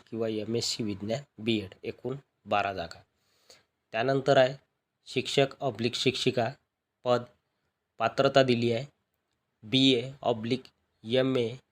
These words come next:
इंग्रजी एड, म्हणजे बीए इंग्रजी एड चालेल किंवा एमए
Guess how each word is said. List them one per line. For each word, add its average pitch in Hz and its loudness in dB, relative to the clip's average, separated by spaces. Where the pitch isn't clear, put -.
इंग्रजी 117 -2
एड, 101 -10
म्हणजे 117 -4
बीए 117 0
इंग्रजी 120 0
एड 120 -2
चालेल 113 -4
किंवा 110 -8
एमए 120 -2